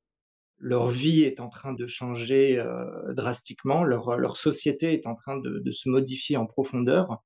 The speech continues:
Eux aussi peuvent être happés, euh, dans un cercle vicieux comme ça, lié, euh, notamment aux, euh, bouleversements, euh, mondiaux, notamment les enjeux géostratégiques, euh, liés à la, à l'accaparement des terres, euh, dans le nord.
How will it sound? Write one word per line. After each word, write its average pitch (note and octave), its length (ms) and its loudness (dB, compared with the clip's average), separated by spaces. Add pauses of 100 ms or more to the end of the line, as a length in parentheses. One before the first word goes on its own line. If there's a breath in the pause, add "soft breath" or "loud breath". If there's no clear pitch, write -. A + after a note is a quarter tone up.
(140)
Eux E3 120 6
aussi D#3 380 -2
peuvent C#3+ 200 -8
être C3+ 240 -4
happés, D#3 400 0
euh, B2 100 2
dans B2 220 -10
un A#2+ 60 -8
cercle C3+ 420 -4
vicieux A#2+ 460 -2
comme A2+ 180 -4
ça, - 280 -6 (120)
lié, C3 540 4
euh, B2 240 0
notamment B2 800 -4
aux, B2+ 400 4
euh, C3 480 2
bouleversements, B2+ 960 -2
euh, A#2+ 320 0
mondiaux, B2 640 2
notamment B2 360 -6
les B2+ 200 -4
enjeux B2 240 0
géostratégiques, A#2+ 920 -4
euh, A#2+ 180 2
liés B2 400 4
à A#2+ 80 0
la, A2+ 240 -6
à - 100 -2
l'accaparement A#2+ 600 0
des A#2+ 260 -2
terres, C3 500 2
euh, A2+ 240 -6
dans A2+ 140 -2
le A2 80 2
nord. D3+ 500 4